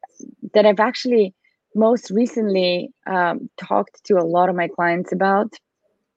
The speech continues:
uh, because I'm getting feedback from, uh, some, some employees and some, some of the companies that I'm working with.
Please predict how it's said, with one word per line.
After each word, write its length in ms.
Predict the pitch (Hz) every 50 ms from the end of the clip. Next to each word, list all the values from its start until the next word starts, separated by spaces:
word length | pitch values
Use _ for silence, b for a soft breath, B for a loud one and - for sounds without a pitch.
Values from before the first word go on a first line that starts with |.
| _ _ _ _ _ _ _ - - -
uh, 180 | 190 190 180
because 340 | 170 151 175 - 190 175 180
I'm 120 | 180 180
getting 400 | - 180 180 185 185 180 180 - - - _ - - -
feedback 500 | 185 180 170 156 175 165 160 - - - -
from, 380 | 180 170 165 165 165 165 165
uh, 320 | 160 160 156 151 147 147 - - _ -
some, 420 | - - - 180 170 170 165 160
some 260 | - - - 180 180
employees 480 | 175 170 160 - 165 165 160 160 151 156
and 120 | 165 160 -
some, 220 | - 175 175 - - -
some 180 | - 180 175
of 40 | 175
the 80 | 170 170
companies 420 | - 165 156 160 165 165 156 147
that 100 | 160 165
I'm 140 | 165 160 156
working 340 | 156 160 151 - 165 160 156
with. 240 | 156 156 156 147